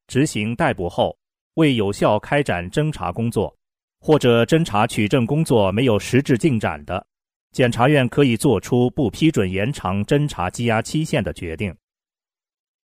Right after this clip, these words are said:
换句通俗的话来说，新规意思是，在公安部门实际办案过程中，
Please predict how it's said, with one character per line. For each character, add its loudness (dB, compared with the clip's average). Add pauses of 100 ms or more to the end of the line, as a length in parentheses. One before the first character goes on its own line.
(140)
换 2
句 0
通 -2
俗 -2
的 0
话 -2
来 -6
说， -4 (360)
新 -2
规 2
意 -2
思 -6
是， -12 (420)
在 2
公 0
安 2
部 2
门 -2
实 0
际 -2
办 0
案 -2
过 -2
程 -10
中， -4